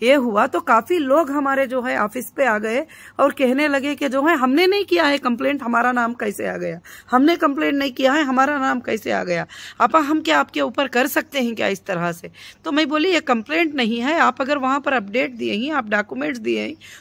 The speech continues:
तो एक लिस्ट आई है। तो फिर इसलिए मैंने हेल्प डेस्क ये किया था कि शायद वो लोगों से, फिर मैंने लोगों को ये भी कहा कि हो सकता है आप लोग वहाँ पर कंप्लेंट भी दे दें, यहाँ आके ना भी ना बोलें, तो आप क्या है लीगली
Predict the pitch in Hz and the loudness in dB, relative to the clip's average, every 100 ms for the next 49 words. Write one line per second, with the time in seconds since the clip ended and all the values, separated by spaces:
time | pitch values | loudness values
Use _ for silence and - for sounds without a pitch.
0 | - 320 311 269 294 - 262 190 165 208 | -2 2 2 2 0 0 2 0 0 -6
1 | - 269 339 349 - 339 359 311 285 277 | -10 -8 -8 -6 0 4 4 4 2 -2
2 | 247 - - - 285 - 226 240 - 226 | -6 -14 -6 2 2 2 0 -2 -2 0
3 | 226 226 196 180 175 294 359 _ _ 339 | 0 0 -2 -2 -2 -6 -6 _ _ 2
4 | 339 339 - - 311 285 320 240 294 285 | 2 0 -6 -4 2 4 2 -4 -2 2
5 | 311 311 320 277 247 339 320 311 320 320 | 2 2 0 -2 -2 0 2 2 0 0
6 | 269 269 330 330 277 285 359 330 247 208 | -2 0 0 0 0 2 0 0 -2 -2
7 | - - - 311 240 247 320 339 254 320 | -6 -16 -4 0 2 4 2 0 -2 0
8 | 311 294 277 294 294 262 262 277 277 262 | 2 2 0 0 -2 0 -2 0 -2 -2
9 | 240 285 285 277 247 269 254 254 220 247 | -4 -2 -2 -2 -2 0 2 0 2 2
10 | 254 240 247 220 220 254 262 226 202 208 | 2 0 0 2 2 2 0 0 0 -2
11 | 269 - - - - 277 269 302 277 254 | -4 -8 -20 -12 2 4 4 0 -2 -2
12 | 302 247 247 269 311 349 220 | -2 -2 -2 2 4 4 4